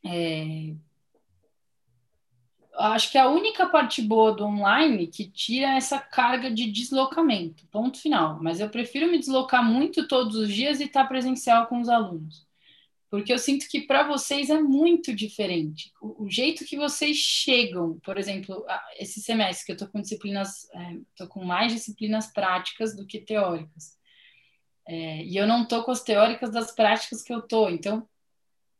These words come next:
o jeito que vocês chegam, é, no laboratório é muito diferente. Vocês chegam mais crus, entre aspas, porque se perde coisa no, no online. Não tem como falar que é a mesma dedicação,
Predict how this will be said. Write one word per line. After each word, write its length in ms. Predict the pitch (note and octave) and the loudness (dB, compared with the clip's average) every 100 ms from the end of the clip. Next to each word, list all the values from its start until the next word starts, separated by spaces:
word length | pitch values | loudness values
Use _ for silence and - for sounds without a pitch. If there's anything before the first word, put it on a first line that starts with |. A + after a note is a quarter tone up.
| _ | _
o 140 | - F#3+ | -12 -6
jeito 340 | F#3 A3+ C#4+ | 2 2 2
que 120 | - | -6
vocês 420 | B3+ B3+ - A#3 A3 | -4 -4 -4 -4 -2
chegam, 800 | - A#3 B3 E4 A#3 E3+ D#3 D#3 _ _ _ _ _ _ _ _ | -2 0 2 0 -2 -4 -6 -12 _ _ _ _ _ _ _ _
é, 300 | D#3+ D#3 D#3 | -6 -4 -4
no 100 | F3 | -4
laboratório 560 | E3+ E3 E3 - B3+ | -2 -2 -4 2 4
é 40 | C4 | 4
muito 280 | B3 D4+ | 0 -2
diferente. 640 | D#4+ - E4 B3 C#4 C4+ - | -4 -2 0 2 2 -2 -4
Vocês 200 | A3 A3 | -2 -2
chegam 440 | - B3+ C4+ B3+ | -2 -2 -2 -2
mais 400 | G#3+ A3 A#3 A3+ - _ | 0 2 2 0 -10 _
crus, 480 | - C4+ C4+ F#3 | -2 0 0 -2
entre 340 | F#3 F3+ - F#3 | -4 -8 -8 -2
aspas, 540 | F3 D#3+ D#3 - D#3+ | 0 0 -4 -12 -16
porque 560 | - F3 - G3 G#3+ A3+ | -12 -12 -4 2 2 2
se 320 | - F4 - | -4 -8 -2
perde 480 | - F#4 G4 G3+ F#3 | 2 4 4 0 -6
coisa 400 | - G3 E3+ E3 | -8 -4 -2 -2
no, 220 | E3+ F3+ | -4 -4
no 160 | F#3 G3 | -6 -6
online. 480 | F#3+ F3+ D#3+ D3+ G3 | -4 0 0 0 -2
Não 160 | D4 | -4
tem 240 | D4+ A4+ - | -2 -2 0
como 320 | G#3+ F3+ F3 | -2 -2 -6
falar 320 | F#3+ F#3 G#3+ | -4 2 2
que 120 | G#3+ | 2
é 40 | G3 | -2
a 80 | |
mesma 280 | F#3+ G#3+ G#3+ | 0 -2 -2
dedicação, 760 | F#3+ F#3 - F3+ - E3+ D#3+ | -4 -6 -8 -10 -10 -12 -12